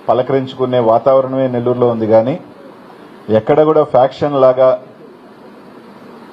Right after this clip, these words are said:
రాజకీయాలు కానీ ఎప్పుడు కూడా నెల్లూరు జిల్లా నిలయం కాదు. కానీ కొత్త రాజకీయం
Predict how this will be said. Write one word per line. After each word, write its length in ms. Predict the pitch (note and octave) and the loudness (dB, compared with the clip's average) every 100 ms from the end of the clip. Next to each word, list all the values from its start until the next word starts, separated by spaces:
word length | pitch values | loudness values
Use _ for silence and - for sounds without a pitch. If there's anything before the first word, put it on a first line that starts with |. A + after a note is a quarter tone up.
| - | -4
రాజకీయాలు 520 | A#2+ B2 B2 C3+ B2+ | 0 0 0 0 0
కానీ 340 | B2 A#2 A#2+ C3 - - - - - - - - - - - | 0 -4 -4 -10 -16 -20 -20 -20 -20 -20 -20 -20 -20 -20 -4
ఎప్పుడు 300 | A2 D3 D3+ | -2 0 0
కూడా 240 | D3+ D3+ | 0 0
నెల్లూరు 340 | D3 C3 C#3 C3 | -2 0 0 0
జిల్లా 500 | B2+ B2 A#2+ A2+ - - - - - | -2 2 2 0 -8 -16 -20 -20 -8
నిలయం 340 | A2 B2 B2+ | -2 0 0
కాదు. 300 | B2 G#2+ G2+ - - - - - - - - - - | 0 -2 -2 -6 -20 -20 -20 -20 -20 -20 -20 -12 -2
కానీ 180 | B2 C3 | -2 0
కొత్త 300 | B2+ B2+ D3 | -2 0 2
రాజకీయం 600 | C#3 C3+ B2+ C#3+ C3+ | 2 0 -4 -8 -8